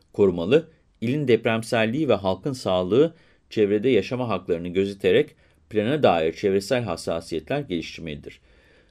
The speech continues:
İki bin on bir Ocak ayında kömürlü termik santral ve yeni kimyasal depolamaları sınırlayan plan notları kararını alan yerel meclislerimizin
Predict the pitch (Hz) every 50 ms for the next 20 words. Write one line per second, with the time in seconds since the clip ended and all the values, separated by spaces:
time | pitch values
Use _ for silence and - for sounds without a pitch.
0 | _ _ _ - 120 - 165 165 175 180 180 175 170 147 - 135 139 143 175 170
1 | - 135 110 104 101 101 98 - - 123 127 139 139 147 139 139 127 127 143 151
2 | - - 131 113 110 107 127 113 107 101 104 104 107 120 127 123 - 120 117 113
3 | 120 123 - 131 127 113 110 107 110 110 107 107 113 117 113 113 113 110 107 104
4 | - - - 113 110 107 107 113 123 131 135 127 117 113 - 135 143 143 127 107
5 | 98 - - 87 80 85 - - 113 104 98 98 95 98 98 98 85 85 82 80
6 | 82 87 90 98 117 123 127 117 95 82 80 76 - - - 85 80 76 78 78
7 | - 143 156 180